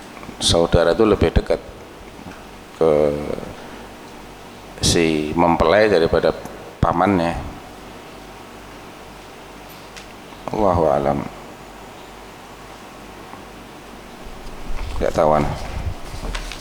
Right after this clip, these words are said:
Bagaimana sikap kita saat dihadapkan dengan sumpah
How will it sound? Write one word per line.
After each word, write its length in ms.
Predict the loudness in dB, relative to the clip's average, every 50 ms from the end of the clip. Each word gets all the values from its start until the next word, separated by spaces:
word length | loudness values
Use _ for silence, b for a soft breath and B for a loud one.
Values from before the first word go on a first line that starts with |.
| -10 -12 -12 -12 -12 -14 -14 -14 -14 -14 -14 -14 -14 -14 -14 -14 -14 -14 -14 -14 -14 -12 -12 -12 -12 -12 -12 -10 -10 -12 -12 -12 -12 -12 -12 -12 -12 -12 -12 -14 -14 -16 -16 -16 -16 -16 -16 -10 -8
Bagaimana 460 | -8 0 2 4 6 6 6 8 8 6
sikap 260 | 6 6 6 4 4 4
kita 240 | 2 4 4 6 6
saat 320 | 6 6 6 6 4 4
dihadapkan 640 | 4 4 4 4 4 4 2 2 4 4 4 6 6
dengan 320 | 6 6 6 6 6 6
sumpah 560 | 4 4 4 4 4 4 4 4 4 4 6